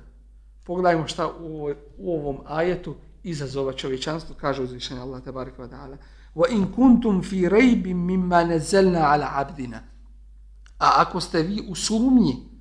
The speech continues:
u pogledu onoga što smo mi objavili našem robu, "Fa'tu bi suratin min mithli." Dođite sa surom min mithli. Obratite pažnju na ovaj kuranski izraz.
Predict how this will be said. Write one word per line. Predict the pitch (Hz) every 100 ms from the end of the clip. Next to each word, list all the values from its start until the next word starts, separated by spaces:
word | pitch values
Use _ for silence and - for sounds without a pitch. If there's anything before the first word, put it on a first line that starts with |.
| - - -
u | 151
pogledu | 196 202 190 160 170
onoga | 208 208 175 156
što | 151 160
smo | -
mi | 160 180 -
objavili | 147 156 160 180 185 151
našem | 143 160 - 135 143
robu, | 160 190 240 - - - - - - - - - -
"Fa'tu | 240 277 190 214 180
bi | 180
suratin | - 247 247 214 196 202 175 165 175
min | 254 285 175
mithli." | 165 165 - 147 113 - - - - -
Dođite | 147 180 220 226 226 214
sa | 190 165
surom | 165 - 247 262 262 285 247 - -
min | 180 254 302 226
mithli. | 202 - 175 139 - -
Obratite | 151 170 180 185
pažnju | 156 170 147 147
na | 147
ovaj | 143 131
kuranski | - 135 127 -
izraz. | 123 113 117